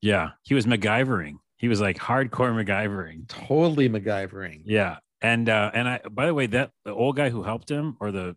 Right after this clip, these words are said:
Speaker 1: you know, older man who helped him, he, he would not be alive without that guy. That's it. Like, that's the reason Iron Man exists, is that one guy who, like, gave him the heart.
Speaker 2: Yinsen, played by Sean Taub.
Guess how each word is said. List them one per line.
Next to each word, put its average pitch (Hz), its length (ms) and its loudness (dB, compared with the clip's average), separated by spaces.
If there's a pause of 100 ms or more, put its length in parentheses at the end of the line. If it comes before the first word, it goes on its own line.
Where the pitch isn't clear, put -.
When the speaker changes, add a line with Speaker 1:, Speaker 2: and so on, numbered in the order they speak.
Speaker 1:
you 110 100 -4
know, 87 320 -6
older 101 240 2
man 95 240 0
who 95 100 -2
helped 92 260 -4
him, 104 140 -2 (400)
he, 87 180 -12
he 165 280 0
would 185 160 6
not 127 180 4
be 127 80 2
alive 151 320 4
without 82 240 -2
that 78 140 -8
guy. 73 240 -14 (100)
That's 123 220 2
it. 185 120 2
Like, 90 240 -2
that's 117 380 0
the 117 100 -2
reason 104 540 0
Iron 101 240 0
Man 92 140 -2
exists, 90 420 -8
is 78 120 -12
that 90 240 -2 (120)
one 92 300 0
guy 82 400 -4 (420)
who, - 80 0
like, 90 360 0
gave 104 180 0
him 98 100 0
the 87 80 0
heart. 85 240 -4 (720)
Speaker 2:
Yinsen, 120 580 0
played 110 280 -2
by 98 160 0
Sean 135 560 -4 (200)
Taub. 90 460 -6